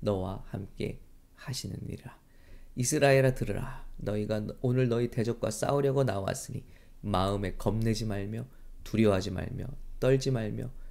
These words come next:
그들로 말미암아 놀라지 말라. 너희 하나님 여호와는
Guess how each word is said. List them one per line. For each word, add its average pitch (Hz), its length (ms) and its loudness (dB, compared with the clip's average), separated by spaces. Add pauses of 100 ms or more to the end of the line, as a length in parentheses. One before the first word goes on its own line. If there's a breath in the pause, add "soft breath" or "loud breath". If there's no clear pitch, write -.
(200 soft breath)
그들로 131 400 8
말미암아 107 680 -2
놀라지 101 540 0
말라. 98 320 -4 (460 soft breath)
너희 104 240 2
하나님 92 380 -2
여호와는 117 500 2